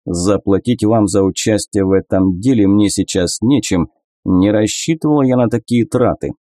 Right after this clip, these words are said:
Могу только долю в трофеях предложить. Добавлю ещё. Шахин-Шах наш кровник, так что я и мои люди в любом случае участвуем. Чёрный нет. Он, если что не так пойдёт,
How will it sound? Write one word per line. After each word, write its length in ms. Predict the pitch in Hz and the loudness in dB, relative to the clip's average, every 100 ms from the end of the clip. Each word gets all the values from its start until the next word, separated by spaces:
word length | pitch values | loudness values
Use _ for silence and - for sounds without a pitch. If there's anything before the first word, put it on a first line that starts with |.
| - | -6
Могу 480 | 76 87 120 175 | -2 0 0 -2
только 460 | 160 - 143 - 127 | -2 0 -2 0 -2
долю 360 | 110 123 123 107 | 0 2 2 2
в 100 | - | -2
трофеях 600 | 110 110 104 156 127 92 - | -2 0 0 0 0 0 -4
предложить. 680 | 95 85 98 107 98 78 - _ _ _ | -4 0 0 2 0 -2 -12 _ _ _
Добавлю 760 | - 87 85 139 160 185 175 160 | -4 -2 0 0 0 0 2 2
ещё. 640 | 143 147 131 - 98 76 - _ _ _ - | 4 2 0 -2 -2 -2 -4 _ _ _ -12
Шахин-Шах 1000 | - 110 98 - 98 87 - - 120 104 | -4 -2 -2 0 0 0 -2 -2 0 0
наш 300 | 101 98 - | 0 0 -4
кровник, 680 | 107 123 151 92 76 - - _ | -4 0 0 0 -2 -4 -18 _
так 200 | 143 - | -6 -4
что 200 | - - | -6 -4
я 200 | 123 143 135 | -2 0 -2
и 100 | 120 | 0
мои 280 | 117 113 110 | 2 2 2
люди 260 | 127 107 | 2 2
в 100 | 104 | 2
любом 340 | 107 113 131 113 | 2 2 0 0
случае 520 | - 139 147 - 104 | 0 0 0 2 2
участвуем. 680 | 95 - 104 85 - 92 82 _ _ _ | 2 0 -2 -2 -2 0 -2 _ _ _
Чёрный 560 | - - 139 165 156 131 | -8 -2 0 2 2 4
нет. 240 | 120 104 - - _ - | 2 0 -4 -18 _ -4
Он, 220 | 131 160 | 0 2
если 360 | 98 98 - 98 | 2 0 0 -2
что 300 | - - 110 | -2 0 2
не 160 | 101 | 2
так 240 | 98 98 92 - | 0 -2 -2 -2
пойдёт, 440 | 95 90 127 135 | -2 0 0 -2